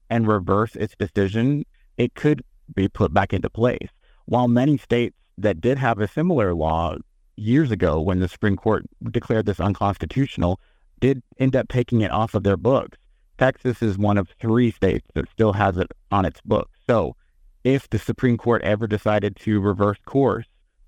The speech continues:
the law would essentially go right back into effect, and it could, uh, be used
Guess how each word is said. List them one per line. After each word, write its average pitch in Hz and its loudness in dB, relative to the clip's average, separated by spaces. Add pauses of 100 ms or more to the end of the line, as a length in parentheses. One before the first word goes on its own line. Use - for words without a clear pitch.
the 104 2
law 110 2
would 95 0
essentially 104 -2
go 92 -2 (140)
right 110 2
back 98 2
into 92 -4
effect, - -4 (460)
and 92 0
it - -4
could, 90 -4
uh, - -4
be 87 -4
used 92 -2